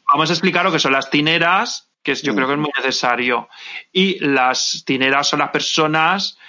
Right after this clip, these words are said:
Speaker 1: pues, que, mm, de magia
Speaker 2: Que
Speaker 1: toman,
Speaker 2: fuman crystal meth,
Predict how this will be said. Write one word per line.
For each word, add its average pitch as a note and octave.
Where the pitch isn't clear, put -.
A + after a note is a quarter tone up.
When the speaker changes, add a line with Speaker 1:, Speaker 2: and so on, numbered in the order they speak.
Speaker 1:
pues, E3+
que, D3+
mm, C3+
de B2
magia D#3
Speaker 2:
Que G3+
Speaker 1:
toman, D3+
Speaker 2:
fuman E3
crystal C#3+
meth, F3+